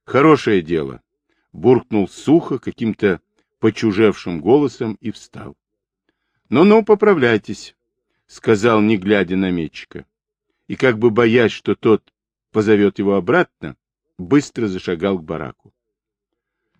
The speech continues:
«Васютину еще знаю», пытаясь за что-то ухватиться, прокричал Метчик вслед. «Да-да», несколько раз повторил Сташинский, полуоглядываясь и учащая шаги.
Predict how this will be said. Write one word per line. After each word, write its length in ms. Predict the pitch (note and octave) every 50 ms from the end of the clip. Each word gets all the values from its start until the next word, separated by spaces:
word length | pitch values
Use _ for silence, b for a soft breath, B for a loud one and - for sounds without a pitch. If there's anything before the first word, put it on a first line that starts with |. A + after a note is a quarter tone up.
| _ _ _ _ _ _ _ _ _ _
«Васютину 760 | - G2 C3+ E3 D3+ - - F#3+ A#3 B3+ A3+ - B3 A#3+ A#3+
еще 380 | A3+ G3+ - - - F3 D#3
знаю», 440 | B2+ G2+ A2 A2 G#2 F2+ D2+ C#2 C2+
пытаясь 680 | - - A#2+ A#2 - B2+ A#2+ A#2 G#2+ F#2+ F2 - - - -
за 220 | - G2 A2+ A#2
что-то 440 | A2 - - B2 A2+ G2+ - G#2+ G#2
ухватиться, 640 | F#2+ - - A#2+ A2 - - A2+ G2 - - F2+
прокричал 640 | - - F#2+ F#2+ - A2+ G2 - - G2+ F#2+ F2 E2
Метчик 420 | F2 F#2+ F#2 E2 - - D#2 -
вслед. 440 | - - - D2+ D2+ C2 - _ _ _ _ _ _ _ _ _ _ _ _ _ _ _ _ _ _
«Да-да», 520 | - - C#3+ F3+ D3 D#3 C#3 A2+ E2+ C#2 - _ _ _ _ _ _ _ _ _ _ _ _
несколько 580 | - G#2 C3+ C3+ A#2+ - - B2+ A2 - B2+ A#2+
раз 220 | B2 A#2 G#2 -
повторил 480 | _ A2 G2 - - G#2+ G2+ G#2 G2 F2+
Сташинский, 880 | - - - - E2 - - D3+ F3+ F3 - - - E3+ E3 D#3+ D3 - _ _ _ _ _ _ _
полуоглядываясь 1200 | - A#2+ B2+ A#2+ A#2 G#2+ G2+ F2+ D#2 E2 F2+ A2+ D3 D#3 C#3+ D3+ D3+ D3+ D3 D3 C3+ - - - _
и 160 | - F#2+ G#2 -
учащая 680 | - G2 - - F2+ D#2+ - - - F2+ F2 F2+ F2
шаги. 460 | - - - E2 C#2+ C2 D2 C2 A#1